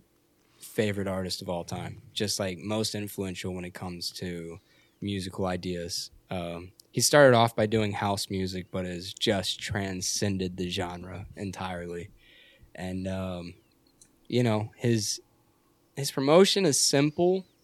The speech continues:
uh, but the way that he does everything is good. It's, it's a couple of good records every once in a while. And, uh, if you wanna see me live, I'll be doing performances. Uh,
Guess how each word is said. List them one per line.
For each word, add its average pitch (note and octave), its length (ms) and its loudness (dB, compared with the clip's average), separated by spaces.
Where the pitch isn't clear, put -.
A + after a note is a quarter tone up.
uh, G2+ 480 2
but G#2 280 6
the A2 80 6
way A2+ 240 6
that A2+ 140 2
he G#2 80 0
does G2+ 360 0
everything F#2 420 -4
is E2+ 140 -6
good. E2 400 -6
It's, - 420 -4
it's - 400 -4
a A2+ 80 -2
couple A#2+ 340 4
of G#2 140 0
good G#2+ 240 4
records G2 460 -2
every F#2 200 -4
once F#2 320 -6
in G2 80 -4
a F#2 60 -4
while. E2+ 520 -6
And, F2 280 -4
uh, E2 220 -6
if F#2 160 -6
you G2 60 -6
wanna F2+ 180 -6
see F#2 200 -4
me F#2 160 -6
live, E2+ 640 -6
I'll F2+ 100 -4
be F2+ 120 -8
doing E2+ 260 -10
performances. F2 880 -10
Uh, - 220 -12